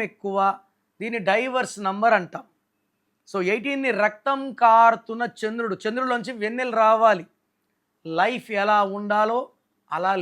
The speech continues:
లేదు. So, దినేష్ పేరులో రెండు వేల ఇరవై ఆరులో కరెక్షన్స్ చేసుకోలేకపోతే, they will have to face lot of problems. So, మీ పేరు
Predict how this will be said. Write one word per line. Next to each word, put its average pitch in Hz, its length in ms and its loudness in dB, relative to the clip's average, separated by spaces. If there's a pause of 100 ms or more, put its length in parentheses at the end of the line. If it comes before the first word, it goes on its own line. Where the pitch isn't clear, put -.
(100)
లేదు. 196 280 -2 (720)
So, 220 100 -2 (720)
దినేష్ 233 380 -4 (100)
పేరులో 226 480 0 (1000)
రెండు 220 200 -2
వేల 254 200 2
ఇరవై 226 260 4
ఆరులో 226 220 2 (120)
కరెక్షన్స్ 226 560 0
చేసుకోలేకపోతే, 208 960 -4 (640)
they 208 160 2
will 226 160 8
have 226 220 4
to 208 60 -6 (120)
face 226 340 -2 (580)
lot 214 240 0 (120)
of 190 60 -8 (220)
problems. 190 580 0 (800)
So, 214 80 -2 (580)
మీ 208 100 -4 (120)
పేరు 240 180 0